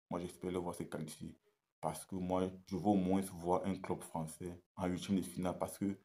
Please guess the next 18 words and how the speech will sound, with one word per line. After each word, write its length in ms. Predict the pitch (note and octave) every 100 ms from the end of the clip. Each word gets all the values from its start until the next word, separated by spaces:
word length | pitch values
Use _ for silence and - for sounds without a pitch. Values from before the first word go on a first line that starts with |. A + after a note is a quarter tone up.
| _ _ _ _
ça 100 | G2+
sera 200 | - G3+
très 220 | - A3+
compliqué 380 | G#2 E2+ D#2+ -
pour 140 | F#2
Lens 320 | E2+ F2+ F#2
de 60 | E2+
se 120 | -
qualifier. 480 | F#2+ E2+ E2 - F2 D2+ - - _ _ _ _ _ _
Lens 280 | F2+ G2 G2+
aussi 160 | - G2
s'est 140 | G#2
mis 100 | F#2+
dans 100 | F#2
les 80 | E2+
problèmes. 480 | - F2 E2+ F2+ F2+
Donc, 280 | F#2 F2+
euh, 240 | F2 D#2+